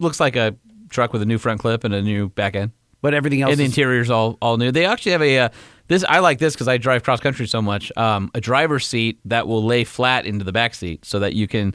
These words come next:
Speaker 2: At a rest
Speaker 1: s-,
Speaker 2: stop, you
Speaker 1: at,
Speaker 2: can
Speaker 1: you
Speaker 2: sleep.
Speaker 1: can sleep, exactly.
Speaker 2: I don't recall ever seeing that.
Speaker 1: Unless you have your suitcase behind you like I normally do, and then you go to recline, you go, "Damn it," and you gotta get out and move your
Speaker 2: Move
Speaker 1: suitcase
Speaker 2: it.
Speaker 1: to the other side.
Speaker 2: No, but you're still so happy to get back in the front seat and lay back.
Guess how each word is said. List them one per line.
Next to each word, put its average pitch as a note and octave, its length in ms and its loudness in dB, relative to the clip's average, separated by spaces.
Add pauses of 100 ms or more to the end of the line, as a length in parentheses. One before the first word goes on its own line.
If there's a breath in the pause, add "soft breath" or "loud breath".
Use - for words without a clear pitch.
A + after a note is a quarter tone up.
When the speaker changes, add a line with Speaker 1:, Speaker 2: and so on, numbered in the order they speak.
(140)
Speaker 2:
At C#3 100 0
a C3+ 60 2
rest F3 220 2
Speaker 1:
s-, - 20 -6
Speaker 2:
stop, D3 220 2
you - 60 -2
Speaker 1:
at, B2+ 100 2
Speaker 2:
can D3 100 0
Speaker 1:
you C#3 60 2
Speaker 2:
sleep. B2 360 2
Speaker 1:
can B2 80 0
sleep, B2 300 0
exactly. G2 560 -2
Speaker 2:
I B2 180 0
don't A#2+ 320 -2
recall C#3 460 0
ever A3+ 240 2
seeing A2+ 300 0
that. E2 200 -2
Speaker 1:
Unless C#3+ 480 2
you F#3 140 2
have E3+ 220 4
your C#3+ 80 0
suitcase E3 460 0
behind A2 300 0
you A2+ 80 0
like G#2+ 160 0
I A#2 60 0
normally F#2 300 -2
do, F#2+ 120 0
and F#2 80 0
then G2+ 80 0
you G2 80 2
go A2 120 0
to F#2+ 40 -4
recline, G#2 320 -2
you F2+ 100 -4
go, E2 60 -8 (100)
"Damn B3+ 260 2
it," C4 180 2
and C#3+ 80 -2
you B2 60 -2
gotta B2 120 2
get A#2+ 160 0
out A2+ 360 4
and G#2+ 120 0
move G#2+ 140 -2
your A#2+ 120 2
Speaker 2:
Move A#2 100 2
Speaker 1:
suitcase A2+ 140 0
Speaker 2:
it. - 20 -12
Speaker 1:
to G#2+ 60 -4
the G2+ 60 0
other G#2 140 0
side. G#2 220 0
Speaker 2:
No, C#3 200 4
but C#3 80 0
you're C#3 100 2
still D3+ 200 0
so C#3+ 200 0
happy C3 320 0
to C3 80 2
get B2 180 -2
back B2+ 240 0
in C3 120 2
the C3 80 -2
front C3 220 -2
seat C3 140 0
and G#2+ 120 -4
lay A2+ 140 -2
back. A2+ 380 -4